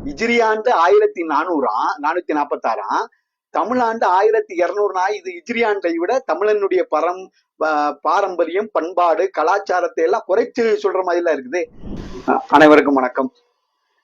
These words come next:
இந்த நோட்டீஸ் பாருங்க. இந்த நோட்டீஸ் வந்து தென்காசி மாவட்டம், அ, தென்காசி தாலுகா, அ, கடையம் ஒன்றியம் பகுதியில் இருக்கக்கூடிய அந்த அத்திரி மலைன்னு சொல்லுவாங்க.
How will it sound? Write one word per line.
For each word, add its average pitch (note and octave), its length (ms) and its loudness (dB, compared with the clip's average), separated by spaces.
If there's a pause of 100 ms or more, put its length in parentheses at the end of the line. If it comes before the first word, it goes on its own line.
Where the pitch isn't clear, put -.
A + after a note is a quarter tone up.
(140)
இந்த C3+ 200 0
நோட்டீஸ் D3 420 -2
பாருங்க. B2 280 -4 (760)
இந்த C3 200 -6
நோட்டீஸ் E3+ 300 -4
வந்து D#3+ 360 -4
தென்காசி D#3 480 -4
மாவட்டம், C3+ 560 -4 (560)
அ, B2+ 300 -14
தென்காசி E3 480 -4
தாலுகா, C#3 500 -2 (480)
அ, B2+ 160 -18
கடையம் E3+ 400 -2
ஒன்றியம் D#3 380 -6
பகுதியில் C#3 380 -6
இருக்கக்கூடிய D3 500 -4 (480)
அந்த C#3 240 -6
அத்திரி D#3+ 320 -4
மலைன்னு D#3 420 -2
சொல்லுவாங்க. A2+ 440 -10